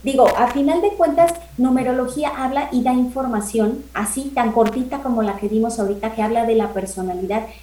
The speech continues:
y que habla del impacto que tienen en su vida, del impacto que tiene, eh, por ejemplo, en este caso,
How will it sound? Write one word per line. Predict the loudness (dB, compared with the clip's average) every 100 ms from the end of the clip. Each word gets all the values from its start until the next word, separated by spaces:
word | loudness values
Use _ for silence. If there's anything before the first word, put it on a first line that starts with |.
| -4
y | -2
que | 2 0
habla | 0 0 0
del | 2
impacto | 2 0 -2 -4 -4
que | -4
tienen | 0 2 2
en | 2 0
su | -4
vida, | -4 -4 -4 -6 -12 -20 0
del | 4 4
impacto | 2 0 -4 -6 -8
que | -8
tiene, | -6 -6 -4 -6 -10 -20 -14 -4
eh, | -2 0 -2 -2 -2 -4 -4
por | -2
ejemplo, | -2 0 0 0 0
en | 0
este | 0 -2 -4
caso, | -4 -2 -2 -2 -4